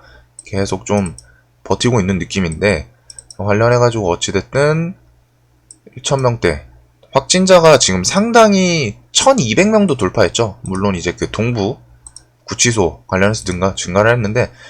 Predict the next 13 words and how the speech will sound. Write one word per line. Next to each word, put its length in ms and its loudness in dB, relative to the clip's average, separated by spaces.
천이백사십일 840 2
명 280 0
역대급 600 2
좀 300 -10
한번 420 0
최고로 560 -2
나오기는 560 -2
했습니다. 580 -2
그리고서 320 -8
천백 360 0
명 220 -2
또 80 -2
나왔고, 500 0